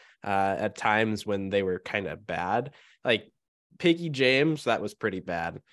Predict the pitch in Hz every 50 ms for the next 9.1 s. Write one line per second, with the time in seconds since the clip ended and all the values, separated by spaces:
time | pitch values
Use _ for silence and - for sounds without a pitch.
0 | _ _ _ _ - 143 139 135 139 156 165 165 - 190 185 180 170 - - 185
1 | 180 180 180 - 185 185 185 180 151 120 101 95 101 - - 101 85 80 76 82
2 | 69 65 - - 101 107 110 110 101 113 117 117 117 117 - - 139 147 147 143
3 | 139 127 - - 113 87 95 104 104 98 95 90 - 90 92 85 92 - - 101
4 | 92 90 92 92 - 117 143 170 185 180 196 190 202 175 139 123 113 113 113 -
5 | - 120 - - 120 120 113 117 117 - - 123 117 113 110 - 117 110 110 110
6 | 107 - - - - 117 110 104 101 104 95 - - 113 - - - - - 123
7 | 113 113 113 107 113 117 113 104 95 98 87 95 92 - - 110 104 98 101 98
8 | 95 - 95 92 80 - - - - - - - - - - - - - - -
9 | -